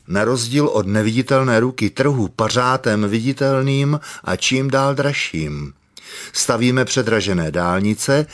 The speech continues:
a šeredíme s ornou půdou. Výsledek? Přetížené kamiony, přetížené silnice, přeplněné hypermarkety, efektivně přeplněné mýtné, ošklivé dopravní nehody.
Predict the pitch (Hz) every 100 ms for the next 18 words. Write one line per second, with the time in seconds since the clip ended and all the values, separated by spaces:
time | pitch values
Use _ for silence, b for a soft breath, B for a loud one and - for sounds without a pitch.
0 | B 87 - 127 135 135 156 156 - 135
1 | 123 139 113 110 104 90 76 69 B B
2 | - 82 - 147 151 160 156 - B B
3 | B B B - - - 156 120 92 85
4 | 120 131 135 135 131 131 123 _ - 117
5 | 113 98 90 80 82 139 127 131 120 -
6 | 123 113 B - 135 131 127 117 98 85
7 | 104 117 123 131 120 - 123 127 120 B
8 | B - 131 151 - 123 127 113 123 -
9 | 117 101 90 85 90 104 110 110 - 117
10 | 113 120 127 160 190 - B B B B
11 | 139 131 - 151 160 160 156 147 143 143
12 | 139 127 113 107 76